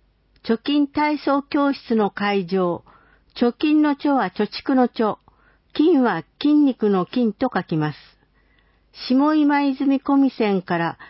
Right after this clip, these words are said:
上郷自治会館、鮭小見線から今里自治会館、本郷小見線から本郷自治会館。五月以降についても変更となる可能性があります。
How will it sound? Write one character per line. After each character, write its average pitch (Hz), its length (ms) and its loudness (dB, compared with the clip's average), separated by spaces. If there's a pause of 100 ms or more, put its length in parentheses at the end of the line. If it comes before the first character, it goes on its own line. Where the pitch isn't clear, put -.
(200)
上 277 360 2
郷 277 220 2
自 214 120 -4
治 - 280 -14
会 240 220 0
館、 151 440 -6 (1080)
鮭 226 240 -2
小 294 160 0
見 294 140 2
線 208 320 0
か 175 160 -4
ら 170 240 -4 (400)
今 247 240 2
里 269 280 -2
自 233 140 -4
治 - 180 -16
会 240 280 -2
館、 147 340 -4 (1120)
本 294 340 2
郷 285 200 0
小 294 180 -2
見 285 120 2
線 214 300 -2
か 175 160 -6
ら 160 220 -6 (380)
本 285 340 2
郷 277 180 2
自 254 160 -4
治 - 160 -18
会 240 280 -2
館。 156 400 -6 (880)
五 214 160 0
月 294 300 -2
以 294 100 -2
降 277 240 0
に 226 140 0
つ - 180 -4
い 254 100 -2
て 226 140 -2
も 202 120 0
変 262 260 0
更 269 200 -2
と 254 180 0
な 269 140 2
る 226 80 -4
可 220 160 -4
能 240 220 2
性 233 260 0
が 269 140 0
あ 233 80 0
り 190 100 -2
ま 160 160 -2
す。 - 80 -14